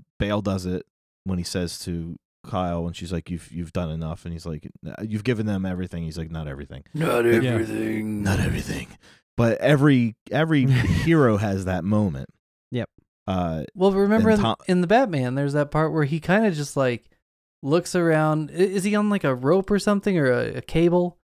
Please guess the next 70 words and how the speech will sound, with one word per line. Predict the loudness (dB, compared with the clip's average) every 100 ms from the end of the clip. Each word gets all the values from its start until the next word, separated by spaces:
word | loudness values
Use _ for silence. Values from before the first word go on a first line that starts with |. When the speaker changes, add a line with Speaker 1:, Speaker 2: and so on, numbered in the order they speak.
| _ _ 0
Speaker 2:
And | 2
he | 4
just, | 2 -2
like, | -2 0
cuts | 0 0
it | -2
and | -4
drops | 0 0 0 -2
in. | 0 0 -4 -10 _ 0
I | 6
thought | 6
Speaker 1:
Yeah, | 6
Speaker 2:
that | 4
was | 2 2
Speaker 1:
that's | 2 2
Speaker 2:
his | 0
self-sacrifice | 0 0 -2 -4 -4 -8 -6 -8 -6
moment | -6 -6
where | -2 4
Speaker 1:
That's | 4
Speaker 2:
he's | 4
Speaker 1:
the |
Speaker 2:
just | 0
Speaker 1:
scene | 4
Speaker 2:
like, | 4
Speaker 1:
I'm | 6
talking | 6 6 4
about, | 4
Speaker 2:
"And | 4
Speaker 1:
but | 4
I |
Speaker 2:
I'm | 4
Speaker 1:
just | 4
Speaker 2:
going | 6 4
Speaker 1:
think | 2
Speaker 2:
in." | 0 -4 -8 -12 -20 _ _ -16 -2
Speaker 1:
I | -2
Speaker 3:
Do |
Speaker 1:
think | 4 6 6
Speaker 3:
you |
Speaker 1:
him | 6
Speaker 3:
know, | 6 6
Speaker 1:
doing | 6 4
that | 4
Speaker 3:
hold | 6
Speaker 1:
would | 6
have | 6
been |
Speaker 3:
on, | 4
Speaker 1:
fine, | 4 4
Speaker 3:
Dan. | 4
Speaker 1:
but |
he | 4
should | 2 2
have | 2
lifted | 2 0 -2 -2
some, | -2 -2 -4
some | -4 -4
shit. | -2 0 -2 -2
Speaker 3:
Dan, | 0 0
did | 0 0
that | 2 2
totally | 2 2 0
go | 0 0
over | 0 0
your | 0
head, | 0 -2
what | -2 -4
that | -2 -4
was? | -4 -8 -10